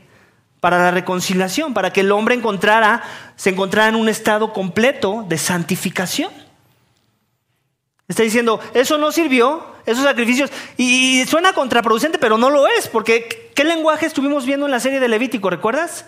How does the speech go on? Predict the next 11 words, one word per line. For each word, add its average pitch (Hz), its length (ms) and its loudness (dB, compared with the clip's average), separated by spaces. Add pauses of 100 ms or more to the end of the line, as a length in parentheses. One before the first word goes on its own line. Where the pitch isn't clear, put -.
(280)
Cuando 208 280 -2
se 226 80 0
ofrecía 214 320 0
un 262 100 -2
sacri-, 240 340 -2
sacrificio 214 540 -2
correcto, 233 540 -2 (240)
¿cuál 233 180 2
era 240 140 4
la 208 100 2
frase? 214 420 -2